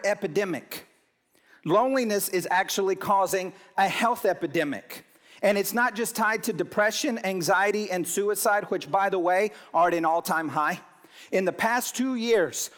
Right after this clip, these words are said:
over a hundred thousand people in this country have taken their lives. In the past two years, over a hundred thousand people have taken their lives. But loneliness is also causing cardiovascular issues,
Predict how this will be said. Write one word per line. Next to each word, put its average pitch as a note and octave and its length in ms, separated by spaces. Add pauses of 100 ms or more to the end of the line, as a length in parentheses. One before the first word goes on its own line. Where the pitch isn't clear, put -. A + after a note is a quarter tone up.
over F3+ 220
a D#3+ 80
hundred A#3+ 380
thousand A3+ 360
people G3 340
in F3 100
this F3+ 160
country F3 320
have D3+ 160
taken D#3 300
their D3 120
lives. A#2 580 (1700)
In F3+ 120
the E3 60
past G#3 360
two B3+ 140
years, A3+ 280
over F#3 180
a E3+ 60
hundred A3 260
thousand G#3 300
people F#3 280
have D3 100
taken E3+ 320
their E3 140
lives. B2+ 500 (3250)
But G3 160
loneliness B3 540
is G#3 120
also A3 300
causing G#3+ 400
cardiovascular G3+ 1000
issues, A#3 520